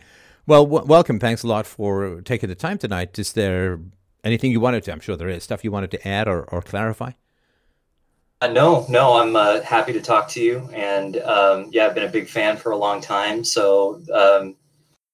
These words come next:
Speaker 2: I just, th-, this isn't like a crisis or anything. My kids are still young. Like I said, they're under three, but it's just something I've been thinking about because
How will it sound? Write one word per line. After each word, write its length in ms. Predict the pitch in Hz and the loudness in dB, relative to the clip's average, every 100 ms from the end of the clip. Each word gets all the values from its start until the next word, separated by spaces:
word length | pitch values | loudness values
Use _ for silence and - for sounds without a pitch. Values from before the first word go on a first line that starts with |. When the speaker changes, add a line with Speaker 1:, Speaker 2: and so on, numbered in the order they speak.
| _ - | _ -2
Speaker 2:
I 40 | |
just, 460 | 117 143 135 - 127 | 0 2 0 -4 0
th-, 200 | 135 143 | 0 0
this 280 | 127 131 156 | -2 -2 0
isn't 260 | 143 147 | 2 2
like 180 | 120 113 | 2 0
a 60 | 107 | -2
crisis 640 | - 101 110 - 147 - | 0 0 0 -2 -6 -4
or 100 | 147 | -4
anything. 420 | 139 143 143 147 | -2 -4 -2 -2
My 120 | 143 113 | -4 -4
kids 280 | - 120 | -4 -4
are 60 | 117 | -4
still 360 | - 127 113 - 113 | -2 0 0 -4 -4
young. 440 | 110 110 117 127 | -2 0 -2 -4
Like 180 | 120 113 | -6 -6
I 60 | 101 | -4
said, 200 | 110 110 | -4 -2
they're 160 | 110 | 0
under 200 | 104 101 | -2 -4
three, 380 | - 110 113 107 | -2 2 4 4
but 220 | 104 101 | 2 0
it's 180 | 107 - | 0 -6
just 160 | 120 - | -6 -2
something 260 | 117 120 | -2 -2
I've 100 | 104 | -4
been 140 | 104 95 | -6 -8
thinking 320 | 110 - 104 | -10 -8 -6
about 340 | 95 95 98 | -2 0 -2
because 580 | 101 - 98 92 - | -6 -2 -2 -2 -8